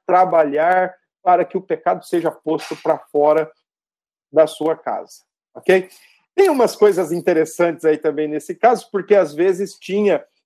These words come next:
a questão do homem, do pai e da mãe combinarem de deixarem um pouquinho de fermento, por exemplo,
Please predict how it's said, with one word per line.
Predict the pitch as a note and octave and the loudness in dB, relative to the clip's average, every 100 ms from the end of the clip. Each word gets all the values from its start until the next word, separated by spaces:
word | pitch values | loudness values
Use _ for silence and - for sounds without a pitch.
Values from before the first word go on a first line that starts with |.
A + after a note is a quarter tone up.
| - F3 | -8 -4
a | E3 | 0
questão | G3 - F#3 F#3 | 0 2 0 0
do | F3 F3+ | 2 4
homem, | F3 G3+ G#3 G3+ G3+ | 4 2 0 -4 -8
do | D3+ F#3 | -6 -6
pai | - A3 A#3 A3 | 0 4 4 2
e | |
da | F#3 F3+ | 0 0
mãe | E3+ G#3+ G#3 | 0 -2 -4
combinarem | A3 B3 G#3 G3 D3+ F#3 F#3+ D3+ B2+ - _ _ _ | -2 -2 -2 -6 -4 -2 0 -2 -6 -14 _ _ _
de | D3 | -2
deixarem | E3+ F3+ - F3+ F3 F3+ | 2 2 4 2 2 0
um | F3+ | -4
pouquinho | F3 - A3 A3 | -6 -4 -2 0
de | F#3 | -2
fermento, | F#3+ F3 D#3 D#3+ E3 D#3+ | 0 0 0 -4 -8 -6
por | E3+ D#3 | 2 2
exemplo, | C3+ D3+ D#3 - | 2 -2 -4 -8